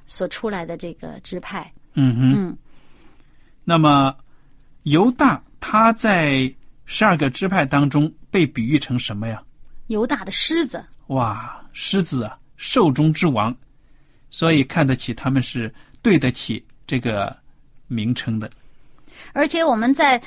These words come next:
Speaker 1: 如果这是看了整个这个，这个旧约啊，我们就会发现呢，这个犹大人他们在这一次，呃，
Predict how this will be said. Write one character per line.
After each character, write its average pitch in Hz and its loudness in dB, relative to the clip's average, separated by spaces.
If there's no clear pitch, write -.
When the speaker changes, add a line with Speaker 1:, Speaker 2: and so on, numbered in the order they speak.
Speaker 1:
如 262 2
果 233 2
这 254 -6
是 208 -4
看 330 0
了 220 -2
整 208 -4
个 294 -2
这 240 -6
个， 214 -4
这 277 -6
个 226 -2
旧 311 -2
约 277 2
啊， 180 -4
我 220 -6
们 277 6
就 311 2
会 302 -2
发 311 4
现 302 0
呢， 196 -4
这 359 0
个 233 0
犹 269 0
大 349 2
人 202 -2
他 - 2
们 403 4
在 240 0
这 403 0
一 302 2
次， 285 -2
呃， 202 -6